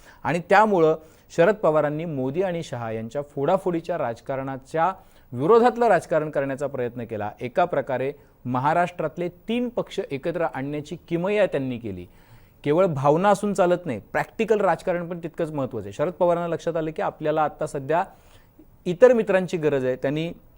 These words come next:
मोठा भाऊ म्हणून लोकसभेच्या निवडणुकीमध्ये शिवसेनेला मान्यता दिली, त्यांनी शिवसेनेला अधिक जागा लढण्याची मुभा दिली, त्यानंतर काँग्रेसला दिली आणि स्वतः केवळ दहा जागा शरद पवार लढले. मात्र त्या दहा जागांमध्ये सुद्धा शरद पवारांचा स्ट्राईक रेट सध्या सगळ्यात उत्तम राहिला,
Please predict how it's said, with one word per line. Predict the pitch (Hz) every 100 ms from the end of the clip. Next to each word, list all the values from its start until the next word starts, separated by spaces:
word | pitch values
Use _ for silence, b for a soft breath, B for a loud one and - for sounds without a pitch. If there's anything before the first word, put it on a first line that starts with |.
| - -
मोठा | 143 143 190
भाऊ | 175 175
म्हणून | 156 151 160 151
लोकसभेच्या | 135 - 151 156 156
निवडणुकीमध्ये | 143 143 139 143 139 147
शिवसेनेला | 147 113 113 131 139
मान्यता | 139 139 135 139
दिली, | 139 139 _ b b b b
त्यांनी | 135 147
शिवसेनेला | 147 131 135 139 143 127
अधिक | 131 151
जागा | 156 147
लढण्याची | 147 139 135 139
मुभा | 127 127
दिली, | 131 127 b b -
त्यानंतर | 139 139 147
काँग्रेसला | - 117 120 156 170
दिली | 156 143
आणि | - 135
स्वतः | 135 131 165
केवळ | 165 170 175
दहा | 170 202
जागा | 196 180
शरद | 170 160
पवार | - 147 143
लढले. | 127 117 120 b b b -
मात्र | 156 185 151 110 95
त्या | 147 175 214 220 - -
दहा | 117 135 160
जागांमध्ये | 147 139 139 135 127 127
सुद्धा | - 107 104 139 170
शरद | - 131 139
पवारांचा | - 131 127 139
स्ट्राईक | - 131 117 139
रेट | 165
सध्या | - 107 113 139 196 - -
सगळ्यात | 127 151 165 160
उत्तम | - 220 180
राहिला, | 147